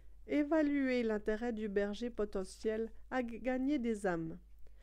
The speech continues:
Gagner des âmes est le travail ultime de toute église. Jésus était un bon pasteur. Il a dit, « Je suis le bon berger. » Dans Jean dix,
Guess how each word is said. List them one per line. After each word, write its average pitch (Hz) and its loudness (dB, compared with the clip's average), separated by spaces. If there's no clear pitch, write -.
Gagner 285 4
des 233 0
âmes 220 2
est 233 2
le 240 6
travail 277 2
ultime 311 2
de 233 6
toute - -4
église. 185 -2
Jésus 233 4
était 240 0
un 185 -2
bon 233 0
pasteur. - -4
Il 262 4
a 240 6
dit, « 190 -4
Je 214 0
suis 330 4
le 254 8
bon 214 4
berger. » 190 0
Dans 202 0
Jean 202 0
dix, 202 -6